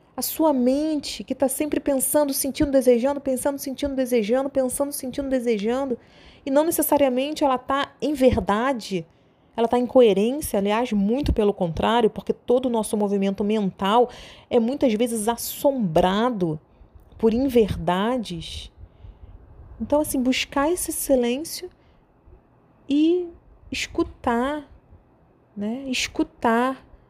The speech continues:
a voz de Deus, que pode vir de fora, que pode vir de dentro, que pode vir de símbolos, que pode vir simplesmente da sensação de, ok, tô no momento certo, tô no lugar certo, na hora certa,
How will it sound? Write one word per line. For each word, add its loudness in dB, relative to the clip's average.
a 0
voz 2
de -8
Deus, -4
que -20
pode 0
vir 2
de -4
fora, 2
que -20
pode -4
vir -2
de -2
dentro, -2
que -10
pode 0
vir 2
de -2
símbolos, -4
que -6
pode 2
vir 0
simplesmente -2
da 2
sensação -4
de, -2
ok, -4
tô -2
no 2
momento 0
certo, -2
tô -2
no 0
lugar 0
certo, -2
na 0
hora 0
certa, -2